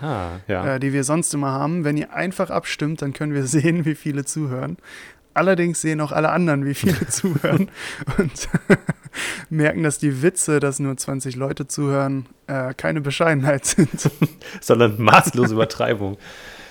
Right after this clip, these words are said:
Speaker 1: Ähm,
Speaker 2: Ja.
Speaker 1: ich wusste gar nicht, dass man das sieht, wie viele Leute da abgestimmt haben.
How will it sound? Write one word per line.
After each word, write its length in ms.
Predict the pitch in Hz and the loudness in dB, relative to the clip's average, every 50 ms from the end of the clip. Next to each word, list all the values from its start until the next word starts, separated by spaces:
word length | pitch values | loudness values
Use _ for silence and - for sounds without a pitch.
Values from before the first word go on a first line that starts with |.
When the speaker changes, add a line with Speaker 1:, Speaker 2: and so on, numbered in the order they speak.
| - - - - - - - - - - - | -20 -20 -20 -18 -14 -10 -8 -8 -8 -4 2
Speaker 1:
Ähm, 260 | - 120 113 107 107 | 4 6 6 6 6
Speaker 2:
Ja. 180 | 143 139 135 - - _ | 4 2 0 -4 -8 _
Speaker 1:
ich 320 | - 101 - - - - - | -8 -8 -8 -10 -12 -8 -6
wusste 280 | 131 156 - - 214 | -6 -4 -2 -2 0
gar 100 | 156 120 | 0 0
nicht, 160 | 101 98 - 113 | 0 0 -4 -4
dass 100 | - - | -4 -2
man 120 | 117 110 | -2 -2
das 160 | 101 95 - | -2 -2 -2
sieht, 180 | 143 143 - - | -4 -4 -4 -6
wie 40 | 110 | -10
viele 200 | - 117 113 107 | -6 -2 0 2
Leute 240 | 104 107 104 - | 2 2 0 0
da 100 | 104 104 | -2 -4
abgestimmt 480 | - - - - - - 101 95 87 - | -4 -4 -6 -10 -8 -6 -6 -6 -4 -2
haben. 320 | 98 92 90 95 101 120 | 0 0 0 -2 -6 -8